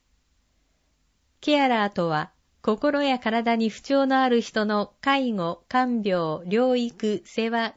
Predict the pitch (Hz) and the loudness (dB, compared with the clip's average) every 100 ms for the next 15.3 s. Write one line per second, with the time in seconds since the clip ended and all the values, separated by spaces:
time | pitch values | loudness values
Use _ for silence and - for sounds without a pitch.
0 | - 220 233 269 269 247 220 196 175 180 | -6 -4 -4 -2 0 0 0 -2 -4 -6
1 | _ _ _ _ _ - 302 285 233 214 | _ _ _ _ _ 0 2 2 0 -4
2 | - - 254 254 240 226 220 - - 254 | -6 -4 0 0 0 -2 -2 -4 -6 -2
3 | 254 254 190 180 - - 262 - 247 226 | -2 0 0 -2 -4 -2 -2 -2 -2 -2
4 | - 170 165 - - 220 254 247 226 214 | -2 -4 -4 -8 -4 0 0 -2 -4 -4
5 | 202 - 214 254 262 262 247 226 180 165 | -4 -4 -4 -2 -2 0 0 0 0 -2
6 | 170 190 202 - 285 269 254 254 277 269 | -4 -4 -4 -2 0 0 0 -2 -2 0
7 | 240 - 208 208 - 226 214 208 202 196 | 0 -2 -2 -2 -4 -4 -4 -2 -2 -2
8 | 160 170 - _ _ _ _ _ _ _ | -2 -4 -10 _ _ _ _ _ _ _
9 | _ _ _ _ _ _ _ _ _ _ | _ _ _ _ _ _ _ _ _ _
10 | _ _ _ _ - 233 262 254 214 214 | _ _ _ _ -2 2 4 4 2 -2
11 | - _ _ _ - 220 311 302 277 269 | -6 _ _ _ -4 -2 0 2 0 0
12 | 214 180 180 185 285 285 277 269 277 277 | 0 0 0 0 0 0 0 0 -2 -2
13 | 269 220 190 214 214 196 175 170 - 247 | 0 -2 0 0 0 0 -2 -4 -6 -2
14 | 233 220 214 202 202 202 190 185 170 170 | 0 0 0 -2 0 -2 -2 -2 -4 -6
15 | - 147 | -8 -8